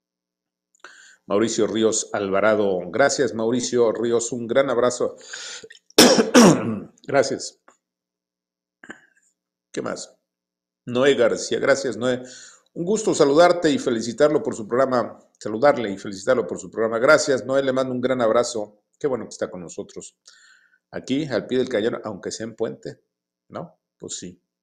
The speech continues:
Noé. M A Q M o, o Q M, señor Alemán, la inseguridad de Zacatecas será parte de la pelea por la plaza entre los, entre las tribus de la cuatro T, claro.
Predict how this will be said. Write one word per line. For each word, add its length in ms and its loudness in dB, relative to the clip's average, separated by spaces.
Noé. 340 -8
M 240 0
A 280 2
Q 260 2
M 260 4
o, 80 4
o 400 -2
Q 200 4
M, 360 4
señor 180 2
Alemán, 460 2
la 140 0
inseguridad 560 2
de 100 2
Zacatecas 640 -4
será 220 -4
parte 300 -2
de 80 0
la 180 -4
pelea 320 -2
por 160 -8
la 160 -6
plaza 360 -4
entre 260 -10
los, 380 -10
entre 200 -10
las 160 -8
tribus 220 -8
de 80 -6
la 120 -6
cuatro 280 -6
T, 140 -8
claro. 480 -10